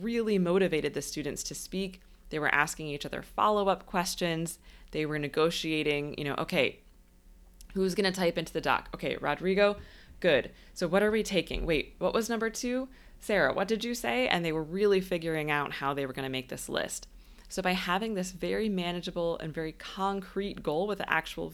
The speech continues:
visible result for the activity, um, was incredibly motivating for the students. Um,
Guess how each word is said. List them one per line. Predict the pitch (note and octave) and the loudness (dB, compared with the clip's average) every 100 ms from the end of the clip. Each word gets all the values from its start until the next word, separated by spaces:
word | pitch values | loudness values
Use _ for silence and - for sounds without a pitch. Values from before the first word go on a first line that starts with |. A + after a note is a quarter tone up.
| - | -10
visible | C3+ D#3+ E3+ F3+ F3 F3+ F#3+ - | 0 0 2 0 0 0 -2 -4
result | D3 C#3+ C#3+ D3 A#3 - - - - | -4 -2 0 2 0 -2 -12 -20 -10
for | - F#3 | -4 0
the | F#3+ | 2
activity, | F#3+ - G#3 G#3+ B3 D#4+ - - - - - | 0 -2 -4 -2 -2 -6 -14 -20 -20 -20 -2
um, | D3 C3+ C3+ | 2 2 2
was | F3 E3+ | -4 -4
incredibly | E3 - F3+ F3 D3+ C#3+ | -6 -2 0 0 0 -2
motivating | B2+ B2 - - - | 0 0 -2 -4 -6
for | - - | -6 -8
the | - | -6
students. | - - - - - - - - - - - - - - - | -8 -8 -10 -12 -16 -16 -20 -20 -20 -20 -20 -20 -20 -20 -4
Um, | E3+ D3+ - | 0 0 -2